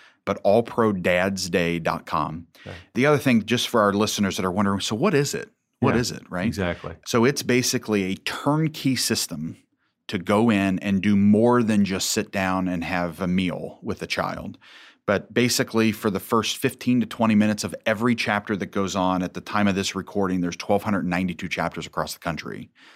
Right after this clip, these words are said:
Speaker 1: So no matter where you're listening to this, you can start a chapter. We have chapters in forty-four states. We'd certainly love to hit all fifty.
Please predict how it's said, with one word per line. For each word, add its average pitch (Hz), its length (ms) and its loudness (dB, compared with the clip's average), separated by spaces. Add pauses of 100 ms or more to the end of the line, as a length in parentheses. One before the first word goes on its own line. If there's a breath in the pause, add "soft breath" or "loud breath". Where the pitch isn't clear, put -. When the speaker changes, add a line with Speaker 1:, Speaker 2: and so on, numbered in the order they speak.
Speaker 1:
So - 120 -4
no 101 80 4
matter 101 220 4
where 113 340 4
you're 117 300 4
listening 104 540 0
to 82 80 -6
this, - 500 -8 (320 soft breath)
you 98 120 0
can 98 160 -2
start 92 280 2
a 87 40 -2
chapter. 82 400 -2
We 85 100 -4
have 87 100 -6
chapters 92 360 -4
in 87 100 -4
forty-four 107 600 -2
states. - 580 -4 (340 loud breath)
We'd 101 140 -4
certainly 110 380 2
love 98 220 0
to 92 60 0
hit 90 160 -2
all 82 120 0
fifty. 80 520 -6